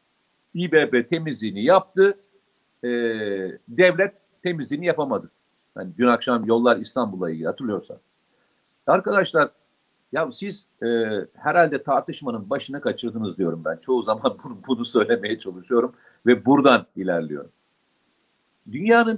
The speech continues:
hiçbir yerinde, bakın dünyanın hiçbir yerinde hizmet vermeye çalıştığınız insanların şikayetlerini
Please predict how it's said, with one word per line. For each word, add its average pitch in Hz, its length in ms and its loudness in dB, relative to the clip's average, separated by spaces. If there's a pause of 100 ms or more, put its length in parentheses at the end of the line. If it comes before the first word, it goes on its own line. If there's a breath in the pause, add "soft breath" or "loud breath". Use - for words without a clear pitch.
(100)
hiçbir - 340 -10
yerinde, 107 540 2 (420)
bakın 104 280 -6
dünyanın 135 400 0 (100)
hiçbir 139 280 0
yerinde 92 420 0 (760)
hizmet 170 500 0
vermeye 151 600 2
çalıştığınız 156 760 -6 (100)
insanların 143 800 0
şikayetlerini 127 1120 0